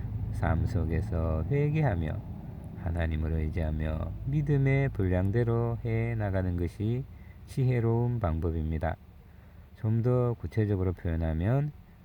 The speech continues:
진실한 신자는 말씀을 들을 때도, 배울 때도, 말씀을 읽을 때도, 이해할 때도,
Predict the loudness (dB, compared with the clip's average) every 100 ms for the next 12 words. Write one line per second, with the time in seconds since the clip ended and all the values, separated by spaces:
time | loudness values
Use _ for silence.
0 | -10 -2 -2 0 0 0 0 -2 -2 -2
1 | 2 2 2 0 -2 -4 -10 -20 -20 -4
2 | 0 2 2 0 0 0 0 2 2 2
3 | 2 0 2 2 2 0 0 0 0 -4
4 | -4 -6 -8 -14 -16 -14 -14 -14 -16 -16
5 | -8 -2 -2 0 -2 0 0 0 2 2
6 | 2 2 2 2 2 2 2 2 2 2
7 | 0 -2 -6 -6